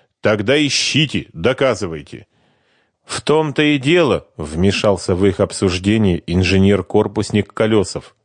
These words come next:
решивший, что вопрос напрямую касается его парафии, что, извините за бред, в правдивости наших подозрений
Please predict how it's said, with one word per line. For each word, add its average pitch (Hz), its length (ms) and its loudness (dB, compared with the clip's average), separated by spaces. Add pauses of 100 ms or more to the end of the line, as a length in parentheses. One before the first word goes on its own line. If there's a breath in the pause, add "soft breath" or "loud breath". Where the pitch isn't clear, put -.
(120)
решивший, 101 760 0
что - 280 0
вопрос 120 560 0
напрямую 135 680 2
касается 101 560 0
его 101 280 2
парафии, 95 680 -4 (360 loud breath)
что, - 460 2
извините 139 720 0
за 127 200 0
бред, 151 380 -2 (160)
в - 180 -20
правдивости 123 680 0
наших 135 420 0
подозрений 131 880 0